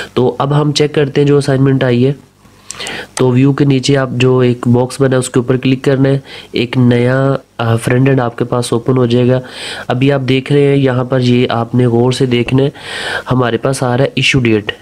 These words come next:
कि कब ये teacher ने upload किया है। तो नीचे आ रहा है फर्स्ट April two thousand twenty। तो ये due date है कि कब तक आपने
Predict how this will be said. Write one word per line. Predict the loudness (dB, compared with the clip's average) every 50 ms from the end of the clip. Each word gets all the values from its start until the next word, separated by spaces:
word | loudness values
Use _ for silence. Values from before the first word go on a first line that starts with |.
| -10 -6
कि | -4 -4 -4 -2
कब | -2 -2 -2 0
ये | 0 2 2 2
teacher | 2 0 -2 0 0 2
ने | 2 2 2 0
upload | -2 -6 -2 0 0 2 2 2 0
किया | 0 2 2 2
है। | 2
तो | 0 0
नीचे | 0 2 2 0 0 0
आ | 0 0
रहा | 0 -2
है | -2
फर्स्ट | -4 -2 -2 -2 -2 -2 -4 -6 -6 -6
April | -6 -4 -2 0 0 2 2 0 0 -4 -8 -16 -14 -12 -12 -12 -14 -8 -4 0
two | 0 2
thousand | 2 2 2 2 2 2 0 0 0
twenty। | 0 0 0 0 -2 -2 -4 -4 -4 -6 -10 -20 _ _ _ _ -20 -20 -16 -14 -12 -10 -10 -10 -10 -10 -12 -16 -20 _ -4 -2
तो | 0 2 2 2 2 2 2 2 2 2 2 0 0 -2 -4 -14 -10 -4 0
ये | 0 2 2 2 2 2 2
due | 0 0 0 2 4 4
date | 4 2 2 0 0 0 0
है | 0 0 0 0 0
कि | -2 -4 -2 0 0 2 2 0 -4 -8 -8 -4
कब | -2 -2 0 0 0 0
तक | 0 0 0 -2 -2 -2
आपने | -2 -2 -2 -2 -2 0 2 2 4 4 2 2 0